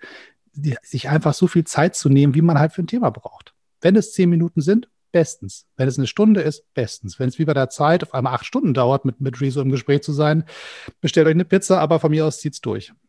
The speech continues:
Also das heißt, also die, der ganze Witz ist, dass es diese,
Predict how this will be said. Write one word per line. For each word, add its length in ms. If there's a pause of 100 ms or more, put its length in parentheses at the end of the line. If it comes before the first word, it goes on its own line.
Also 200
das 20
heißt, 220
also 180
die, 320
der 120
ganze 340
Witz 180
ist, 220
dass 140
es 140
diese, 420